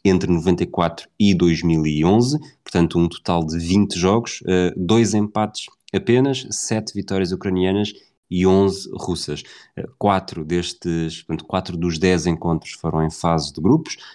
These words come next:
eh, seis em eliminatórias, e nas eliminatórias o representante ucraniano só conseguiu seguir em frente por duas vezes. Essa que tu já disseste, eh, do Dinamo de Kiev frente ao Spartak Moscovo em dois mil e oito, dois mil e nove,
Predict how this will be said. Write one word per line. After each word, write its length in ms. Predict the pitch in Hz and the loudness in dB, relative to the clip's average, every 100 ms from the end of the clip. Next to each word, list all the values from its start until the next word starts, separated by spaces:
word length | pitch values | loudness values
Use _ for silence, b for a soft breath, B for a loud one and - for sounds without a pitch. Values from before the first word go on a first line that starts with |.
| - | -8
eh, 120 | 98 | -6
seis 560 | - - 104 95 - - - | -2 0 2 2 0 -6 2
em 120 | 92 | 4
eliminatórias, 720 | 92 95 92 101 113 117 - 294 | 4 2 2 0 0 0 -4 -2
e 120 | 104 | 2
nas 160 | 107 110 | 2 4
eliminatórias 640 | 110 107 107 117 120 - _ - | 4 2 2 2 2 -2 _ -8
o 160 | 113 104 | -2 -2
representante 520 | - 107 104 110 110 | 0 0 2 0 -2
ucraniano 500 | 107 104 104 113 117 | 0 2 4 4 2
só 260 | - 113 | 0 -4
conseguiu 380 | 110 110 - 120 | -2 -6 -4 -2
seguir 300 | 110 - 113 | -2 -2 -2
em 80 | 110 | -2
frente 320 | 110 110 110 | 0 0 0
por 240 | - 113 107 | -2 -2 2
duas 200 | 113 110 | 2 2
vezes. 260 | 95 87 - b b _ - | 2 -2 -4 b b _ -4
Essa 260 | 98 - | -2 -2
que 60 | - | -6
tu 140 | 95 | -4
já 120 | 92 | -2
disseste, 600 | 92 95 107 101 - - 104 | -2 0 2 0 -2 -8 -2
eh, 400 | 87 85 82 78 | 0 2 0 0
do 160 | 90 | 4
Dinamo 220 | 90 90 | 4 4
de 60 | 90 | 2
Kiev 220 | 98 92 | 0 -2
frente 220 | - 90 | -2 -4
ao 60 | 87 | -4
Spartak 360 | - 90 85 82 | -4 -6 -6 -8
Moscovo 440 | 87 - 82 - | -4 0 0 0
em 160 | 104 98 | 2 4
dois 180 | 92 90 | 2 2
mil 140 | 95 | 2
e 100 | 95 | 4
oito, 180 | 87 - | 2 0
dois 160 | 82 76 | -8 -4
mil 100 | 85 | -2
e 60 | |
nove, 240 | 90 127 | 2 0